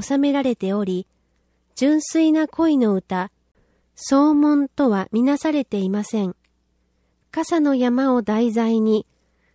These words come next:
例えを用いて読んだものですが、内心には思い浮かべる女性がいたのかもしれませんね。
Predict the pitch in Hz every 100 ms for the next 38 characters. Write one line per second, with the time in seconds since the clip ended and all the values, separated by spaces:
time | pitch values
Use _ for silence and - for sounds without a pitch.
0 | _ - 247 320 339 294 226 220 - 294
1 | 294 247 233 285 262 226 208 214 226 202
2 | - 190 180 196 _ _ _ _ _ _
3 | _ 214 247 277 - 277 277 277 262 214
4 | 220 _ _ _ 208 226 294 311 320 320
5 | 311 311 285 226 226 269 269 269 277 254
6 | 294 262 254 302 285 - 214 214 208 220
7 | 202 180 202